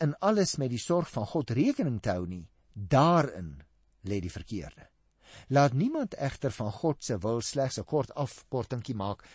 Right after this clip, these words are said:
Ons sê vir mekaar, "O, ek sal D V dit, dit of dat doen." Want dan maak jy eintlik net so 'n handige etiket van jou afhanklikheid van die Here.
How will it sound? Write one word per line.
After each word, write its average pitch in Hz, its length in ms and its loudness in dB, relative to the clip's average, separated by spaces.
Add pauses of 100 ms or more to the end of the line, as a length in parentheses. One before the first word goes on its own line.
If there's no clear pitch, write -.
Ons 139 220 -4
sê 135 80 0
vir 113 80 -14
mekaar, 110 260 -6 (220)
"O, 254 120 2
ek 220 220 0
sal 214 220 0
D 160 280 4
V 180 320 0
dit, 156 320 -2
dit 120 260 0
of 120 140 -4
dat 113 240 -2
doen." 76 260 -12 (720)
Want 160 220 2
dan 190 160 4
maak 170 240 0
jy 294 100 0
eintlik 226 420 -4
net 147 220 -4
so 170 200 -4
'n 151 200 4
handige 165 420 -2
etiket - 680 -4 (640)
van 147 280 -4
jou 117 180 0
afhanklikheid 104 600 -6
van 95 160 -8
die 85 160 -8
Here. - 240 -18